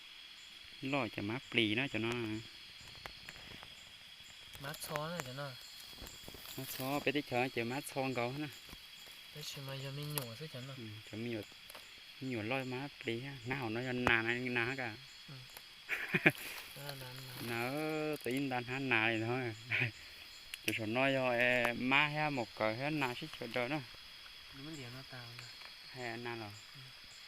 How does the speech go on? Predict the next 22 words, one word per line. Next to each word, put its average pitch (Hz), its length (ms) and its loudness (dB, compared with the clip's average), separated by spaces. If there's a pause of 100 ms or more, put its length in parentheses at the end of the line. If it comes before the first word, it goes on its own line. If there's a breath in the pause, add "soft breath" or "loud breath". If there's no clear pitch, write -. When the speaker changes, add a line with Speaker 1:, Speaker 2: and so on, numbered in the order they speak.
(1400)
Speaker 1:
Tụi 117 160 -8
lo 170 200 4
tụi 120 140 -6
nó 123 480 -4 (680)
một 113 160 -6 (100)
cờ 110 240 0
nó. 151 160 -4 (680)
Báo 131 120 -2 (100)
chi 135 60 -6
nó, 127 280 -4
báo 131 100 -4 (100)
chi 143 100 -8
má 127 160 -6 (100)
đầy 117 260 0
mê 123 260 -4
của 107 160 -8
ta. 131 120 -6 (4000)
Nghiên 147 240 4
đấy 131 100 2
tụi 135 120 -4
nó 135 140 -2
nó, 131 140 -6